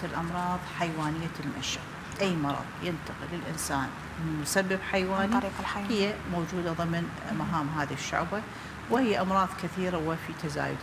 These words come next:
Speaker 1: هذه الأمراض. عندنا شعبة الملاريا اللي حققت إنجازات كبيرة، واللي تأسس المعهد على أساس مرض الملاريا والبلهارزيا.
Speaker 2: نعم.
Speaker 1: آه، وصلنا، وصلنا إلى، آه، مرحلة إنه،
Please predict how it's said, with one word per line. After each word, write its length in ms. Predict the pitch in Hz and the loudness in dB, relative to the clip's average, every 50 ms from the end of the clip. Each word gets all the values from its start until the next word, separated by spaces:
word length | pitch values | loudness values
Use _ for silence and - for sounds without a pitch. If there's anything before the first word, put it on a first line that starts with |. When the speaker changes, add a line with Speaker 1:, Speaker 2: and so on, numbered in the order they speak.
| 135 143 | -2 -2
Speaker 1:
هذه 220 | 139 143 143 147 139 | -2 -2 -2 -4 -4
الأمراض. 380 | 143 139 - - - 120 113 - 147 - - - - - - - - - - - - | -4 -4 -4 -4 -4 -4 -4 -6 -6 -8 -10 -10 -10 -10 -10 -10 -10 -10 -6 0 0
عندنا 280 | 196 190 202 202 196 | 2 2 2 0 0
شعبة 320 | 185 - 196 202 202 202 196 - | 0 0 0 2 0 0 -2 0
الملاريا 560 | 208 196 190 185 190 208 220 214 156 135 127 131 - - - - - - - 190 190 | 0 0 2 2 2 2 2 2 2 0 -2 -4 -6 -8 -12 -12 -12 -10 -8 -6 -4
اللي 120 | 160 160 | -4 -4
حققت 560 | 160 - - 170 - - 165 - 175 170 - - | -4 -2 -2 -2 -2 -2 -4 -4 -4 -6 -4 -4
إنجازات 420 | 185 170 170 156 156 160 175 160 165 - - - | -4 -2 -2 -2 -2 -2 -2 -4 -4 -4 -6 -4
كبيرة، 300 | 156 165 175 175 175 170 | -2 0 0 2 2 0
واللي 240 | 170 165 170 165 165 - - | 0 0 -2 -2 -4 -2 -2
تأسس 360 | 220 226 - 214 202 - 208 | -2 0 0 -2 -2 -2 -4
المعهد 440 | 180 180 180 - - - 185 175 - | -4 -4 -6 -6 -4 -6 -6 -4 -2
على 220 | - 165 147 143 | -2 -2 -2 -2
أساس 340 | 165 - 180 170 170 170 - 156 | -4 -4 -4 -4 -4 -4 -4 -4
مرض 160 | 156 151 151 156 | -4 -4 -4 -4
الملاريا 460 | 147 147 143 147 160 170 180 180 170 | -2 -2 -2 0 0 0 0 0 0
والبلهارزيا. 720 | 160 147 143 143 - 147 147 131 139 139 147 139 - 127 131 - - - - 214 | 0 -2 -2 -4 -4 -2 -2 -2 -2 -2 -4 -4 -4 -6 -6 -8 -10 -8 -6 -4
Speaker 2:
نعم. 100 | 202 196 190 175 - - - - - 160 | -4 -4 -4 -6 -8 -10 -10 -10 -6 -4
Speaker 1:
آه، 120 | 165 160 | -2 0
وصلنا، 560 | 160 165 160 - - 185 180 180 180 180 175 147 - - - - 175 | 0 0 0 2 2 4 4 4 2 2 0 -2 -4 -8 -8 -6 -4
وصلنا 580 | 175 - - - 202 202 196 185 185 185 185 - - | -2 -2 2 4 4 4 4 4 4 2 0 0 -2
إلى، 340 | - 185 180 180 180 180 165 - - - | -2 0 2 2 2 2 0 -2 -2 -2
آه، 440 | 156 165 160 160 160 160 156 156 160 165 185 | -2 0 0 0 0 0 0 -2 0 2 4
مرحلة 540 | 220 220 - - - - 220 202 208 190 156 - - - 196 | 4 4 2 0 -2 0 0 2 2 0 0 -2 -6 -4 -2
إنه، 260 | 185 180 180 180 190 | 0 0 2 0 0